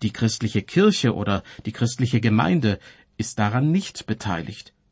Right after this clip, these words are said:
Sie wird zu diesem Zeitpunkt bereits entrückt, also von der Erde weggenommen sein. So verstehe ich jedenfalls die entsprechenden Bibelstellen. Bevor Jesus sein Reich auf der Erde errichtet,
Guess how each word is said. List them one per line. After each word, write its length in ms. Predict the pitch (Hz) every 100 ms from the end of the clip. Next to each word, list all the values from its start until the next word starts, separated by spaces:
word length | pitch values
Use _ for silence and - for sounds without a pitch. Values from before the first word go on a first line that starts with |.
| _ -
Sie 320 | - 170 185
wird 220 | 170 170
zu 100 | 131
diesem 340 | 113 139 117
Zeitpunkt 720 | - - 120 123 120 110 - -
bereits 460 | 107 98 101 - -
entrückt, 580 | 113 110 107 139 - - - -
also 320 | 104 110 120
von 180 | - 107
der 200 | 107 104
Erde 340 | 110 107 113
weggenommen 560 | 101 123 113 104 95 101
sein. 320 | - 78 85 - _ _ _ _ _ - -
So 220 | - 104
verstehe 500 | 139 127 - 123 143
ich 280 | 139 107 107
jedenfalls 560 | 104 101 117 110 -
die 120 | 120
entsprechenden 760 | 113 120 - 110 95 110 127 123
Bibelstellen. 800 | 123 107 104 - 110 98 107 143 _ _ _ _ _ _ _ _ _ - _ _ _ _ _ _
Bevor 360 | 123 139 190
Jesus 560 | 156 113 131 160 180 -
sein 260 | 120 113 101
Reich 460 | - 101 120 123
auf 160 | 117 -
der 180 | 120 120
Erde 260 | 110 127
errichtet, 560 | 117 110 143 - 143